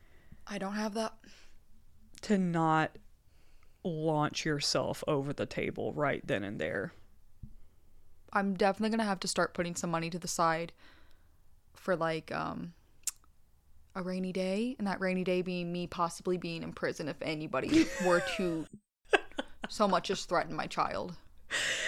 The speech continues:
Speaker 2: So you want me to, uh, you'll give me access to that rainy day account, and I'll funnel it into your commissary
Speaker 1: Yes,
Speaker 2: so that you
Speaker 1: yes.
Speaker 2: can buy shower flip-flops and ramen. Gotcha.
Speaker 1: Yes, I gotta barter.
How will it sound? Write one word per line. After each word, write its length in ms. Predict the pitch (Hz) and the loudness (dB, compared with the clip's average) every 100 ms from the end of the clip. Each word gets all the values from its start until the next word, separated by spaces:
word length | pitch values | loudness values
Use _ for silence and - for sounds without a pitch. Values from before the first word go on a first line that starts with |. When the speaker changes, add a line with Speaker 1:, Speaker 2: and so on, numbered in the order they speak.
| - | 0
Speaker 2:
So 200 | - 214 | 4 8
you 180 | 208 196 | 8 10
want 240 | 196 190 | 10 10
me 140 | 202 196 | 6 4
to, 580 | - 233 196 196 190 | 4 6 8 6 6
uh, 320 | 175 170 165 - - - - - - - - | 6 4 2 -2 -8 -20 -20 -20 -20 -8 2
you'll 180 | 202 | 4
give 240 | 185 196 180 | 6 4 4
me 160 | 196 - | 2 4
access 460 | 160 170 - 180 - | 4 4 2 0 2
to 140 | 185 | 2
that 180 | 165 - | 4 4
rainy 240 | 160 160 | 4 4
day 160 | 156 156 | 4 4
account, 340 | 156 - 156 | 4 2 2
and 80 | 160 | 2
I'll 100 | 156 | -2
funnel 420 | - 170 165 156 | 2 4 4 4
it 100 | 151 | 2
into 220 | 165 - | 0 2
your 140 | 170 156 | 2 2
commissary 920 | - 165 156 156 - - 170 - 151 | 4 4 4 4 2 4 4 4 4
Speaker 1:
Yes, 220 | 170 - - 208 | 2 -2 -6 0
Speaker 2:
so 160 | 180 | 4
that 60 | 170 | 6
you 20 | 170 | 6
Speaker 1:
yes. 60 | |
Speaker 2:
can 140 | 190 170 | 4 4
buy 200 | 156 156 | 4 4
shower 320 | - 160 156 | 4 4 4
flip-flops 840 | - 160 - - 151 143 147 - | 4 0 0 2 4 4 2 2
and 120 | 170 156 | 2 4
ramen. 560 | 147 147 - 143 170 - - - - - | 4 2 0 -2 -4 -6 -14 -18 -18 -2
Gotcha. 440 | - - - - - - - | 0 0 -2 -6 -6 -16 -12
Speaker 1:
Yes, 180 | 220 233 220 | -10 -10 -8
I 60 | |
gotta 180 | 214 214 | -6 -4
barter. 680 | 190 196 214 214 202 196 185 | -2 0 0 0 0 0 -2